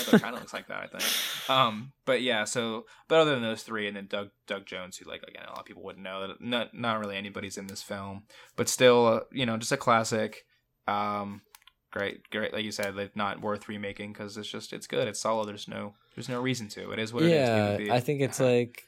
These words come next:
Speaker 2: you know, everybody has their Christmas movies, their must-watch Christmas movies every year, and Hocus Pocus is, like, a must-watch Halloween movie.
Speaker 1: Oh yeah, for sure. Yeah, when I worked at, uh, like, at Buybacks, uh, you know, we b-, bought and sold D V Ds.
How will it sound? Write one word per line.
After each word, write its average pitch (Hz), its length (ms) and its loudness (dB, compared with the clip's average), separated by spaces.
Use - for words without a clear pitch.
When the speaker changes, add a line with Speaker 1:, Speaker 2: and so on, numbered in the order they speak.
Speaker 2:
you 131 140 2
know, 123 80 8
everybody 123 280 6
has 131 200 4
their 131 100 2
Christmas 131 420 0
movies, 127 380 4
their 110 100 2
must-watch 104 460 2
Christmas 107 400 0
movies 110 260 2
every 107 240 4
year, 104 260 4
and 98 80 -2
Hocus 101 260 -2
Pocus - 300 2
is, 139 180 -4
like, 95 140 0
a 92 40 -6
must-watch 92 760 -2
Halloween 98 480 0
movie. 85 380 -6
Speaker 1:
Oh 131 200 8
yeah, 107 300 4
for 107 200 -6
sure. - 380 -6
Yeah, 90 200 0
when 104 140 2
I 123 60 6
worked 127 320 6
at, 107 160 4
uh, 95 280 -2
like, 107 140 -2
at 92 120 -2
Buybacks, 98 600 0
uh, 92 60 -8
you 92 140 -8
know, 85 120 -6
we 92 100 -10
b-, - 220 -6
bought 107 200 4
and 101 100 -4
sold 107 180 -4
D 104 160 -8
V 101 120 -8
Ds. 98 360 -6